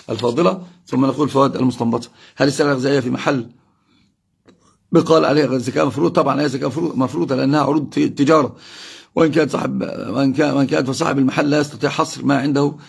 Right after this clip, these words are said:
فيقدره تقديراً، لا، ي-، يشوف كل ال-، البضاعة اللي عنده ويكتبها بسع-، بأقل سعر بي-، بيع، جمع الفلوس ال-، ال-، السائلة في الخزنة التي عنده، ثم يطرح الديون التي عليه. ممكن اشترى، اشترى بعض ال-، ال-،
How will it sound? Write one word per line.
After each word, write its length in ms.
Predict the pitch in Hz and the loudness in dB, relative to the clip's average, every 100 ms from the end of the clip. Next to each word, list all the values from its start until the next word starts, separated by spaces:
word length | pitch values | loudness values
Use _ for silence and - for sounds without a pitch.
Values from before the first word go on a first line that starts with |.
| _ | _
فيقدره 480 | - 127 139 135 143 | -2 0 0 0 0
تقديراً، 380 | 143 120 156 143 | -2 0 2 4
لا، 420 | 135 160 - - _ _ | 6 4 2 -8 _ _
ي-، 240 | 131 135 139 | 0 2 0
يشوف 300 | 127 165 - | 0 0 2
كل 500 | 175 185 208 196 180 | 4 6 6 4 0
ال-، 220 | 160 139 | -2 -2
البضاعة 360 | 143 143 160 147 | -2 2 2 2
اللي 140 | 135 | 0
عنده 360 | 151 156 190 190 - - | -2 0 -2 -4 -16 -4
ويكتبها 680 | 127 135 - 175 170 180 196 | 0 0 0 0 2 2 2
بسع-، 360 | 139 - 165 | 2 0 0
بأقل 440 | 143 127 - 160 151 | 0 -2 0 -2 0
سعر 280 | 160 139 139 | 0 0 2
بي-، 260 | 131 - | 0 -2
بيع، 320 | 127 139 - - - _ | 0 2 0 -8 -20 _
جمع 520 | 117 151 190 196 - - | 0 2 4 2 0 0
الفلوس 520 | 143 - 151 180 - | -2 0 0 0 -2
ال-، 280 | 139 135 120 | -2 0 -2
ال-، 180 | 127 - | -4 -4
السائلة 580 | - 135 156 170 165 - - | -6 0 2 2 0 -4 -6
في 80 | - | -2
الخزنة 500 | 135 175 127 120 110 - | 2 2 2 -2 -6 -6
التي 220 | 131 143 | -4 0
عنده، 400 | 151 160 120 101 - - - | 0 0 -4 -8 -16 -20 -2
ثم 360 | 202 233 214 | 2 4 4
يطرح 600 | 190 208 202 165 - - | 4 2 2 -2 -2 -4
الديون 320 | 139 113 170 156 | -4 -2 0 0
التي 220 | 151 - | 0 -2
عليه. 160 | 131 | -2
ممكن 300 | 127 160 147 | -2 -2 -2
اشترى، 540 | 156 - 185 170 127 - | -2 0 0 2 0 -4
اشترى 340 | 123 170 165 | -4 0 2
بعض 220 | 156 151 | 2 2
ال-، 180 | 143 | 0
ال-، 80 | 135 | -2